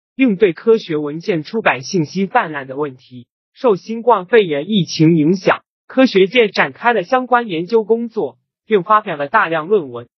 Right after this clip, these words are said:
同时缩短了同行评审和出版的平均时间。美国卡耐基梅隆大学软件研究所高级研究员加内什·曼尼认为，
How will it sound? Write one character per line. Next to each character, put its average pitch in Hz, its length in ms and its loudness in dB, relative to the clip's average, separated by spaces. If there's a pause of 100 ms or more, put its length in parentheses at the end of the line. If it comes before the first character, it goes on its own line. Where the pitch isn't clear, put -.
(160)
同 220 240 2
时 190 220 -4
缩 269 200 2
短 143 220 2
了 131 80 -6
同 165 260 -8
行 196 300 -4
评 175 260 -8
审 139 200 -8
和 151 140 -10
出 220 220 -6
版 127 220 -8
的 127 80 -16
平 143 320 0
均 208 220 2
时 139 200 -4
间。 185 300 0 (260)
美 175 200 0
国 190 180 2
卡 175 180 -8
耐 208 220 0
基 214 200 -8
梅 170 180 -2
隆 160 240 -8
大 180 200 0
学 131 200 -12
软 143 240 -12
件 170 220 -4
研 143 200 -8
究 240 160 0
所 147 300 -12 (280)
高 247 220 4
级 165 140 -12
研 147 180 -4
究 226 180 4
员 143 220 -4
加 196 200 0
内 190 220 -4
什· 123 300 -16 (300)
曼 214 260 2
尼 175 80 6
认 190 260 2
为， 131 240 -2